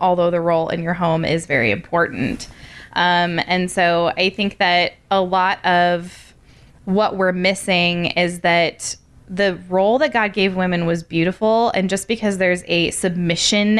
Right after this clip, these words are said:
aspect to it doesn't make it lesser. And essentially, if you bel-, if you start to believe that lie,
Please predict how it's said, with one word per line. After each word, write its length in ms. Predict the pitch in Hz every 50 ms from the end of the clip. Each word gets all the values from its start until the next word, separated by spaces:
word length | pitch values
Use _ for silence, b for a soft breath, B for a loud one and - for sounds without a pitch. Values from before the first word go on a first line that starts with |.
| -
aspect 680 | - 160 170 170 - - - - 202 - - - - -
to 200 | - - 170 170
it 240 | 180 208 240 - -
doesn't 300 | 190 180 180 196 - -
make 200 | 165 170 170 -
it 120 | 180 -
lesser. 680 | - 165 160 151 160 - - 240 247 262 277 294 302 B B B B B B
And 100 | B 196 196
essentially, 440 | 190 - 254 254 262 - 240 220 214
if 220 | - - 196 -
you 160 | 196 196 196 190
bel-, 320 | - - 190 185 180 -
if 160 | - 208 208 -
you 80 | 214
start 400 | 208 - - 262 294 - - -
to 100 | - 247
believe 400 | 214 190 185 185 190 208 208 185 175
that 240 | 180 170 - 175
lie, 500 | 170 170 170 165 - - - 160 165 196